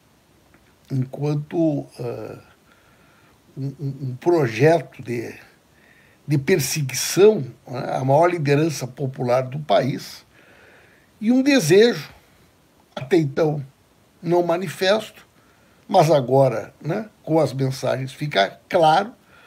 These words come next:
um desejo de usar qualquer artifício, de usar qualquer meio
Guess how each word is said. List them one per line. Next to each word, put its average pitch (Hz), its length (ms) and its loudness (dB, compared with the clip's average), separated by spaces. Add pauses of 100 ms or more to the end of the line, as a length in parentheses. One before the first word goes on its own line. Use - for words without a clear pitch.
um 202 140 -2
desejo 226 680 4 (680)
de 220 120 0
usar 160 360 4
qualquer 190 400 2
artifício, - 760 -6 (1120)
de 120 140 -2
usar 151 300 2
qualquer 170 340 0
meio 190 500 4